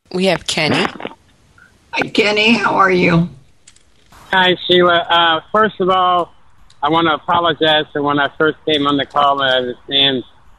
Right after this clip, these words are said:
Speaker 3: hello and I
Speaker 2: No.
Speaker 3: spoke out of turn, so I
Speaker 2: It's
Speaker 3: apologize
Speaker 2: okay.
Speaker 3: for that.
Speaker 2: Don't, you don't have to apologize. I'm,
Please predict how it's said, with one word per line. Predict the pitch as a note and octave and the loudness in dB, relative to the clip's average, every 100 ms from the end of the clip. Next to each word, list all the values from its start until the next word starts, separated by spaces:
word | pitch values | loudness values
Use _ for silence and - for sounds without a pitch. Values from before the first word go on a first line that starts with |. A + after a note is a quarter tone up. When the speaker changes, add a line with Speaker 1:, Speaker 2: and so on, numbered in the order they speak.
| - | -4
Speaker 3:
hello | D#3+ D3+ D3+ D3 | 0 2 2 2
and | C#3+ | 2
I | - - | 0 -4
Speaker 2:
No. | - | -2
Speaker 3:
spoke | C#3+ C#3 | -2 0
out | C#3 C3 | -2 -2
of | B2 - | -6 -4
turn, | D3+ C#3 B2 - | -2 -2 -4 -6
so | C3 | -2
I | B2+ | -2
Speaker 2:
It's | B2+ | 0
Speaker 3:
apologize | C4 B3+ D#4+ | -2 0 0
Speaker 2:
okay. | A#3+ D#4+ D4+ B3 | 0 -2 -2 -4
Speaker 3:
for | |
that. | - - A#2 G#3+ | -6 -8 -10 -2
Speaker 2:
Don't, | A3+ A#3 - | 0 0 -4
you | G#3 A3 | -10 -6
don't | A3+ B3 | 0 0
have | B3+ B3 | 0 -2
to | C4 | -6
apologize. | B3 G3+ - - G#3+ B3 | -2 -2 -2 -6 -6 -6
I'm, | A3 - | -8 -10